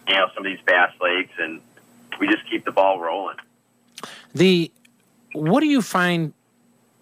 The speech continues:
Speaker 2: when, when people, you know, and once again, everybody, we're, we're talking with Chris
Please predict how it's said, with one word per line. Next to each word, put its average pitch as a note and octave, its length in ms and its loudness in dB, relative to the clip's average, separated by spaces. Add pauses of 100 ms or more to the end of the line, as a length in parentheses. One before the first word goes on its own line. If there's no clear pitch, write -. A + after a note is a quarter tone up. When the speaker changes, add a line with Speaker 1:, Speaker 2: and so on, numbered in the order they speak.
(240)
Speaker 2:
when, C#3+ 240 2
when C3+ 160 0
people, D#3 600 2
you C3 80 4
know, A2+ 280 2
and C3 140 0
once C#3+ 180 2
again, C#3 140 0
everybody, G#2+ 380 -2
we're, - 100 -14
we're A#2+ 60 0
talking C#3 260 0
with G#2+ 120 -8
Chris - 240 -6